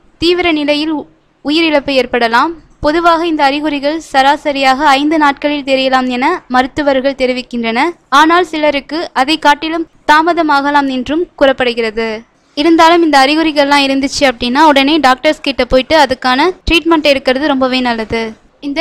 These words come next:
corona virus தொற்றிலிருந்து நம்மளை எப்படி பாதுகாத்துக்கலாம் அப்படிங்கறத பத்தி இப்போ தெரிஞ்சுக்கலாம். தினமும் கைகளை சோப்பு போட்டு நல்லா சுத்தமா கழுவணும். அதே மாதிரி கண்கள், மூக்கு மற்றும் வாய் போன்ற பகுதிகளை தொடரதை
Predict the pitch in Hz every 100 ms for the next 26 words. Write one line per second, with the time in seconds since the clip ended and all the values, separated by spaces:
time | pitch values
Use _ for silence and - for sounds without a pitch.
0 | 330 311 302 370 359 311 302 311 294 269
1 | 277 269 294 294 269 254 254 294 262 269
2 | 269 269 254 254 247 247 240 233 247 226
3 | 285 269 240 240 226 226 233 302 339 -
4 | 311 349 381 311 294 320 339 370 381 -
5 | 320 330 311 302 320 294 277 311 254 -
6 | 262 269 254 247 247 311 269 277 285 262
7 | 320 - 277 277 311 302 302 277 277 285
8 | 294 294 - 247 269 254 262 285 320 _
9 | 277 262 277 262 262 254 262 277 277 349
10 | - _ _ 285 285 294 285